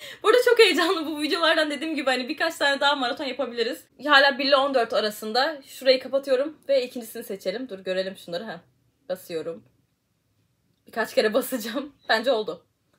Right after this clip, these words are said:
Dokuz. Dokuz hangisi bilmiyorum. Bakacağım hemen. Bu ne? Ya. <laughs> Kafanda samuray olan insan, e, samuray olan kitaplardan biri çıktı.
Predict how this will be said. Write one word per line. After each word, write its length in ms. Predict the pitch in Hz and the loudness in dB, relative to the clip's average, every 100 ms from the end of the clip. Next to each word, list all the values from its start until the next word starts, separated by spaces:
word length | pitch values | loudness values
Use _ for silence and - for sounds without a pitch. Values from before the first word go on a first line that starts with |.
| _ _ _ _ _ _ _ - | _ _ _ _ _ _ _ -4
Dokuz. 400 | 143 104 - - _ _ _ - | -2 -4 -12 -18 _ _ _ -2
Dokuz 280 | 254 320 | -2 0
hangisi 380 | 349 285 269 302 | 0 0 0 -6
bilmiyorum. 580 | 277 262 220 208 311 294 | -4 -4 -2 -2 -4 -6
Bakacağım 400 | 220 - 208 214 | -8 -8 -6 -4
hemen. 480 | 190 196 269 330 349 _ _ _ _ _ - | -4 -6 -8 -8 -12 _ _ _ _ _ -12
Bu 100 | 220 | -8
ne? 240 | 220 294 - - - - - - | -6 -8 -10 -20 -20 -20 -18 -2
Ya. 120 | 294 | 2
<laughs> 100 | - 311 - - - _ _ _ _ _ _ _ _ - _ _ _ - 294 _ _ _ _ _ _ _ _ _ | 2 0 -4 -18 -20 _ _ _ _ _ _ _ _ -20 _ _ _ -20 -20 _ _ _ _ _ _ _ _ _
Kafanda 380 | 302 294 262 262 | -6 -2 0 -2
samuray 420 | 269 262 254 247 | -4 -4 -2 0
olan 240 | 233 226 220 | 0 -4 -4
insan, 320 | 220 214 - - | -8 -10 -10 -10
e, 180 | 202 190 | -4 -4
samuray 380 | 185 220 226 208 | -4 -6 -4 -2
olan 200 | 214 220 | -4 -4
kitaplardan 500 | - 196 196 196 190 | -6 -6 -4 -4 -6
biri 140 | 180 | -14
çıktı. 360 | - 175 165 | -16 -14 -12